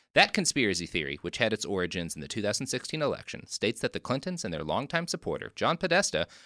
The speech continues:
were at the center of a giant child rape and sex slave wi-, ring.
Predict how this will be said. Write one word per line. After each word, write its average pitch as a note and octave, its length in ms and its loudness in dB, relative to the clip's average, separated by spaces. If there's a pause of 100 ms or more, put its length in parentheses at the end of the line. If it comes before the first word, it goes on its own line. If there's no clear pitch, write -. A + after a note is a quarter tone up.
(120)
were A2 80 6
at G2 80 2
the G2 80 -2
center D#3+ 340 4
of C#3 80 2
a G#2 60 4
giant A2+ 400 2
child B2 340 4
rape G#2 240 2
and F#2+ 140 0
sex - 300 4
slave D2 260 -2
wi-, D#2 180 -10 (120)
ring. F2 320 0